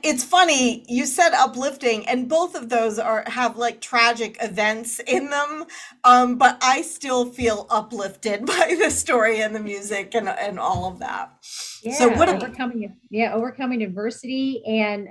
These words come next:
Speaker 2: what, who, I don't, I personally think, don't think you can ever go wrong with a musical.
Speaker 1: Mm-hmm.
Speaker 2: Uh, some, some may wanna do, uh, uh, like, just straight out and out comedy. Um, or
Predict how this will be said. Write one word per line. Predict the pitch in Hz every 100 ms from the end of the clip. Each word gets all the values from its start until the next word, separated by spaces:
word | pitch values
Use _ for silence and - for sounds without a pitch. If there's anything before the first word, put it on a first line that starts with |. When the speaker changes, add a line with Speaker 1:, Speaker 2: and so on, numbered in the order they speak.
| -
Speaker 2:
what, | 202 233 285 - _ _ _ _ _
who, | - -
I | 226 247
don't, | 254 226
I | 208 220 233
personally | 233 226 220 220
think, | 226 202 196
don't | 196
think | 190 190
you | 190
can | 196
ever | 185
go | 180 190
wrong | 196 202
with | 226
a | 262
musical. | 277 240 226 240 240 277 - _ _ -
Speaker 1:
Mm-hmm. | 240 247 302 415 -
Speaker 2:
Uh, | 196 190 185
some, | 185 - 208 208 208
some | - 220 220
may | 220
wanna | 208 208 208 202
do, | 202 202 202
uh, | 196 190 185 185 185 185 _ _ 180
uh, | 175 - -
like, | 190 185
just | 196 190
straight | - 233 226
out | 220 220
and | 220
out | 208 - _
comedy. | 208 196 185 180 185 220 _ _ _ _
Um, | 202 190 196 190 190 190 185
or | 208 196 196 202 202 196